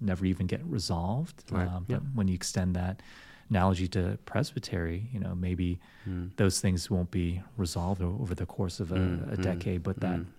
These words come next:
Speaker 1: commitment is, is, is still there. Uh, and it's, it's still a f-, those relationships are
Speaker 2: Yeah.
Speaker 1: affirmed.
Speaker 2: Yeah.
Speaker 1: Um, you know, I, I
Speaker 2: Yeah.
Speaker 1: think that that is, uh, you know, glorifying and encouraging.
Speaker 2: Right. Yeah.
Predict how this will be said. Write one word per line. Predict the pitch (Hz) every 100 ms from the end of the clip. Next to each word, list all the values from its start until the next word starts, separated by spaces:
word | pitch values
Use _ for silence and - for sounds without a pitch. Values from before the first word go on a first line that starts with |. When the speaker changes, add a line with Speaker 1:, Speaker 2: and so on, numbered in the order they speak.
| - - -
Speaker 1:
commitment | 120 101 - 117 90 - -
is, | 120 90 - -
is, | 110 - -
is | -
still | - 104 87
there. | 85 82 85 101 - -
Uh, | - 90 90
and | 92 90
it's, | 87
it's | 202 -
still | - 98 92
a | 117
f-, | - - 131
those | 127 98 -
relationships | 92 90 85 98 - - -
are | 95 - - -
Speaker 2:
Yeah. | 98 90
Speaker 1:
affirmed. | - 139 107 87 90 - -
Speaker 2:
Yeah. | 95 90
Speaker 1:
Um, | 92 98 -
you | 120
know, | 131
I, |
I | 139
Speaker 2:
Yeah. | 139
Speaker 1:
think | 147 -
that | 131 117
that | 107
is, | 110 104 - - - 160
uh, | 147 123 135
you | 104
know, | 90
glorifying | 98 95 87 104 87 85 87
and | 90 -
encouraging. | 98 90 98 85 - 113
Speaker 2:
Right. | 107 104 90 -
Yeah. | 104 98